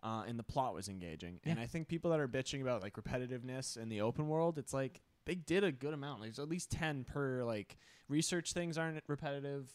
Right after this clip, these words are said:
Speaker 1: Um, crime fights are kind of sometimes, but, like,
Speaker 2: Yeah.
Speaker 1: there's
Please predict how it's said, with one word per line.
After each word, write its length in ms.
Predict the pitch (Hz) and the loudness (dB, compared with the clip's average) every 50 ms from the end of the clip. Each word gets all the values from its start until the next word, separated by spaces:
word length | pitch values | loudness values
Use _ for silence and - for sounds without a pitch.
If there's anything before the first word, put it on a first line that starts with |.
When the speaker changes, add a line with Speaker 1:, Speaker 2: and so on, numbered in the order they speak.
| - - | -10 -6
Speaker 1:
Um, 400 | 120 120 117 117 113 110 107 98 | -4 -4 -4 -4 -6 -8 -10 -12
crime 280 | - - 127 127 139 135 | -8 -6 -4 -4 -4 -4
fights 320 | - 139 131 135 - - | -2 -2 -4 -4 -4 -6
are 60 | 135 - | -8 -8
kind 360 | - - 127 123 131 135 139 | -8 -8 -8 -6 -6 -6 -6
of 160 | 135 131 - | -8 -8 -10
sometimes, 560 | - - 143 143 - 151 143 147 147 151 - | -10 -8 -8 -6 -6 -4 -4 -4 -4 -6 -6
but, 140 | - 131 123 | -4 -4 -2
like, 160 | 123 127 120 - | -2 -2 -2 -2
Speaker 2:
Yeah. 340 | 101 104 104 104 104 101 104 104 - - - - - _ _ - | -2 0 2 2 2 0 -2 -6 -14 -20 -20 -20 -20 _ _ 2
Speaker 1:
there's 160 | 170 185 | 2 2